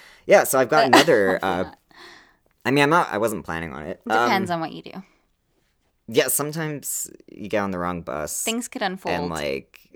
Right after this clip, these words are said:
Speaker 1: it goes, like, the opposite way
Speaker 2: <laughs>
Speaker 1: than you're hoping, and you're like, "Oh, shit,
Speaker 2: And then
Speaker 1: this
Speaker 2: it
Speaker 1: was
Speaker 2: crosses
Speaker 1: Tasmania."
Speaker 2: the ocean, and you end up in Tasmania.
Speaker 1: Yeah.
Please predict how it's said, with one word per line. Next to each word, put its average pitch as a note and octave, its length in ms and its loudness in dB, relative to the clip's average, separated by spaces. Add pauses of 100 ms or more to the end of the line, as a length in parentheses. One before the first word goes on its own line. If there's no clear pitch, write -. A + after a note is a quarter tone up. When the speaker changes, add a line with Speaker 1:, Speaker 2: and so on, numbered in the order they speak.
(180)
Speaker 1:
it F#2 60 -6
goes, F2+ 260 -4
like, E2+ 160 -4
the D#2+ 100 -4
opposite C#2 340 -6
way G2+ 220 -2
Speaker 2:
<laughs> - 200 -8
Speaker 1:
than D#4 140 4
you're G#2+ 240 2
hoping, A#2+ 440 0
and F#2 120 -4
you're F2 140 -4
like, E2+ 280 -2
"Oh, G#2 140 -4
shit, - 280 -6
Speaker 2:
And A3+ 100 -2
then G#3+ 60 6
Speaker 1:
this G#3 80 4
Speaker 2:
it - 40 4
Speaker 1:
was - 60 0
Speaker 2:
crosses G#3 380 8
Speaker 1:
Tasmania." G#3 200 0
Speaker 2:
the - 200 4
ocean, G#2+ 640 0
and E3 320 -6
you D#3+ 100 -6
end D#3+ 140 -4
up D#3 140 -8
in D3+ 120 -12
Tasmania. G#3+ 1000 -6 (260)
Speaker 1:
Yeah. B2 240 2